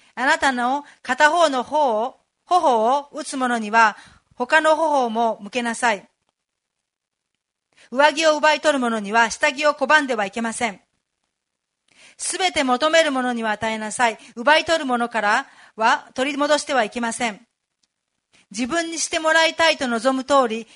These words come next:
人にもそのようにしなさい。自分を愛する者を愛したからといって、あなた方に何の良いことがあるでしょう。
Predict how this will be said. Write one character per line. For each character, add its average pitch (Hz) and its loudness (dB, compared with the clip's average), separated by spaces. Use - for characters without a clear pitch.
人 - -2
に 330 -4
も 294 -2
そ 254 -4
の 254 0
よ 269 0
う - -2
に 226 -6
し - -8
な 202 -8
さ 214 -2
い。 190 -18
自 226 -6
分 339 -2
を 330 4
愛 320 6
す 370 -6
る 339 -4
者 262 0
を 226 2
愛 262 2
し - -12
た 247 -4
か 226 -4
ら 202 -6
と 190 -10
い 185 -12
っ - -16
て、 214 -6
あ 220 -8
な 262 2
た 294 0
方 277 0
に 220 -4
何 277 0
の 233 0
良 247 2
い 254 -4
こ 233 -8
と 220 -6
が 202 -2
あ 202 -2
る 202 -6
で 190 -12
し 214 -8
ょ 190 -4
う。 - -20